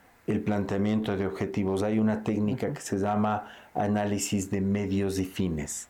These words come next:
Speaker 2: Ya.
Speaker 1: ¿Qué quiere decir? Que lo primero que debemos buscar, observar,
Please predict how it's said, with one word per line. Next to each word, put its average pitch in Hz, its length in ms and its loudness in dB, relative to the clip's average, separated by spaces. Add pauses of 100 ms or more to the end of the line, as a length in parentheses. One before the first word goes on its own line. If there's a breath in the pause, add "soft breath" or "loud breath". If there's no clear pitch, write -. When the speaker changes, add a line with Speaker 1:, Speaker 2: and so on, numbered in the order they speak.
(140)
Speaker 2:
Ya. 110 300 2 (360)
Speaker 1:
¿Qué 214 200 0
quiere 196 320 2
decir? - 480 -2 (600 loud breath)
Que 110 100 2
lo 110 220 4
primero 139 460 4
que 151 100 0
debemos 110 800 0 (880)
buscar, 90 540 -2 (640 loud breath)
observar, 92 760 -2